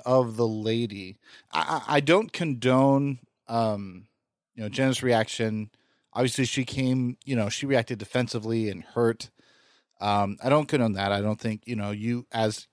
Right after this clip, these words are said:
as Christians, we're called to a higher standard. You know, you, you have to, you have to realize that in that moment that it's not about you.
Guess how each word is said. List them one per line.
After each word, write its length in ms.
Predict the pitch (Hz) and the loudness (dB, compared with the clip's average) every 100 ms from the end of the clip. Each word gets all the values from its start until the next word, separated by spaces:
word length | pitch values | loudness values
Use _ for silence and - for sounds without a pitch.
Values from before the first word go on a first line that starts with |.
| - | -8
as 180 | 120 - | -8 -4
Christians, 340 | 143 123 113 | -6 -6 -10
we're 80 | 113 | -6
called 200 | 120 113 | -4 -2
to 60 | |
a 20 | 104 | -2
higher 160 | 104 | -2
standard. 440 | 98 - 98 101 92 _ _ | -4 -8 -8 -10 -12 _ _
You 100 | 113 | -8
know, 320 | 107 101 104 - | -4 -4 -6 -12
you, 160 | 117 135 | -14 -12
you 140 | 123 | -8
have 220 | 113 127 - | 0 0 0
to, 200 | 123 110 | -2 -2
you 100 | 123 | 0
have 120 | 151 | 0
to 80 | 156 | 0
realize 420 | 135 139 131 120 | 0 4 4 2
that 100 | 123 | 0
in 100 | 110 | -2
that 160 | 117 127 | -2 0
moment 360 | 120 117 113 - | 2 0 -2 -4
that 180 | 110 - _ - _ - | -8 -8 _ -20 _ -14
it's 220 | 113 - | -12 -4
not 180 | 131 127 | 2 4
about 280 | 120 107 95 | 4 2 2
you. 400 | 113 127 139 131 | 0 2 2 -2